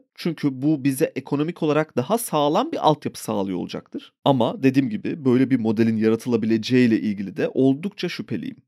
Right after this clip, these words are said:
Çünkü sanırım bu bahsettiklerim geleceğe yönelik tahmin edilmesi çok zor olan şeyler. O yüzden şu anda elimizdeki en iyi ve sağlam sayılabilecek temelleri olan modeller işte bugün konuştuklarımız.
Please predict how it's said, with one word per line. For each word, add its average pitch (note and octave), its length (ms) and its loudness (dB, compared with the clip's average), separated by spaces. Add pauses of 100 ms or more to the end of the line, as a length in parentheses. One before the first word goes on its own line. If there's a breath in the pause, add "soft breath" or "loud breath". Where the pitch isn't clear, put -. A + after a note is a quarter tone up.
(120)
Çünkü E3+ 300 -4
sanırım D3+ 480 -2
bu C#3 160 -2
bahsettiklerim C#3 800 -4
geleceğe B2+ 420 -2
yönelik F3 360 -4
tahmin C#3+ 400 -4
edilmesi G#3+ 480 -8
çok A#3+ 320 -2
zor F3 260 -4
olan D#3 240 -4
şeyler. - 460 -12 (260)
O F4+ 120 0
yüzden - 300 -4
şu E4 220 -4
anda C3+ 320 -2
elimizdeki A3 520 -2
en A#3 260 -2
iyi A#2 280 -4
ve E3+ 120 2
sağlam F3 640 2
sayılabilecek G#2+ 640 -2
temelleri C3+ 540 2
olan C3+ 380 0
modeller C3+ 540 0
işte - 340 -2
bugün G#3 200 -6
konuştuklarımız. - 920 -8